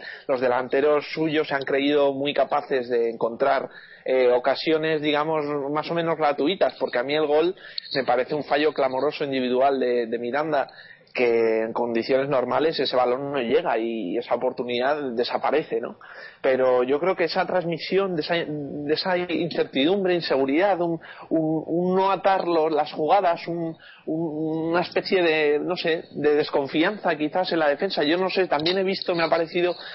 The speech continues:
ver a un equipo partido o, o con, con dos, con dos zonas muy, muy definidas, ¿no? Una, una de ataque y una de defensa, pero en ningún momento el Atlético conseguía replegar.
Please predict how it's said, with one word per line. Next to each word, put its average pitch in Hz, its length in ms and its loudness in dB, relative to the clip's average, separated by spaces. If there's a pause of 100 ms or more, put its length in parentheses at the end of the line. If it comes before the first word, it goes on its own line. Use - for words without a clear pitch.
(160)
ver 170 160 2
a 180 60 0
un 175 100 -2
equipo 170 340 -2
partido 170 460 2
o, 165 580 2
o 143 680 0
con, 143 380 0
con 143 300 -2
dos, 170 220 4 (420)
con 143 260 -2
dos 170 160 2
zonas 180 340 -2
muy, 170 340 0
muy 165 380 2
definidas, 156 640 2
¿no? 170 160 0
Una, 151 480 0
una 165 220 0
de 156 80 4
ataque 175 320 2
y 151 80 2
una 165 220 2
de 139 80 2
defensa, 143 460 0
pero 139 200 2
en 139 100 -2
ningún 139 320 0
momento 170 320 2
el 151 80 2
Atlético 156 480 0
conseguía 147 540 0
replegar. 147 580 0